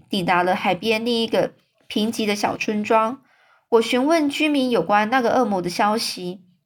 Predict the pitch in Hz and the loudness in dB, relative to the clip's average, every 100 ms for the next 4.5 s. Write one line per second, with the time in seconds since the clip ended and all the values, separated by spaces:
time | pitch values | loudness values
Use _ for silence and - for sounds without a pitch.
0 | _ 254 233 208 - 233 220 254 - _ | _ -2 0 0 2 4 4 0 -6 _
1 | _ _ - 285 294 285 311 302 277 240 | _ _ -2 2 4 4 2 4 4 4
2 | 277 262 254 214 226 233 302 285 285 240 | 4 6 4 2 -2 2 2 2 2 2
3 | 220 208 226 175 - _ - 190 190 180 | 0 4 4 4 0 _ -6 0 2 2
4 | 180 262 - - - | 2 0 0 -6 -10